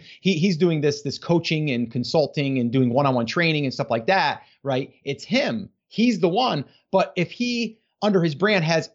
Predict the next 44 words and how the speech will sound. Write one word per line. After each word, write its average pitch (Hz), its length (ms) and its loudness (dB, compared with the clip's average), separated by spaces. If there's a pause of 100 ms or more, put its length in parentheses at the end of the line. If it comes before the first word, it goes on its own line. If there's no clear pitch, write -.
other 190 400 2
experts 156 720 -6 (240)
that 156 140 0
can 151 100 -4
be 139 100 -6
trainers, 139 760 -4 (180)
well, 175 120 2
now 170 180 4
you're 202 180 4
selling 156 640 0 (360)
the 139 140 0
brand, 139 540 0
the 127 60 -2
top 151 280 -2
level 131 220 -6
brand. 131 300 -6
It's - 160 -14
not 151 260 -6
him. 123 640 -4 (160)
It's, 147 360 -4 (340)
they're 151 320 0
a 131 60 -2
training 139 720 -8 (180)
academy 110 680 -6
or 104 240 -6
whatever, 107 480 -2
right? 117 300 -2
Like, 139 160 0
so 151 280 -2 (280)
I 170 160 2
would 233 160 2
be 196 100 -4
careful 180 680 -8 (260)
on 160 220 0
being 165 440 -2
you, 143 320 0
you 151 80 -2
know, 131 60 0
having 151 220 0
it 123 100 -4
you 156 320 4
be 143 160 2
the 120 100 0
brand, 151 480 -2